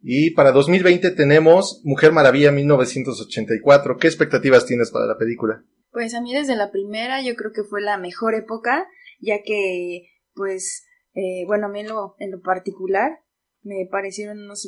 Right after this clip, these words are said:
Speaker 2: desde los escenarios espectaculares,
Speaker 1: Claro.
Speaker 2: los vestuarios,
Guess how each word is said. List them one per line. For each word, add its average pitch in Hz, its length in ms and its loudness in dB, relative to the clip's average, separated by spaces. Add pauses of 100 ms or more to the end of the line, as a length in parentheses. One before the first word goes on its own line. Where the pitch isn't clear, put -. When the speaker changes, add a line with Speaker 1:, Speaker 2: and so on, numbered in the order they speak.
Speaker 2:
desde 196 240 -12
los 190 180 -6
escenarios 208 880 -10
espectaculares, 190 960 -8
Speaker 1:
Claro. 208 320 0
Speaker 2:
los - 80 -8
vestuarios, 202 1160 -4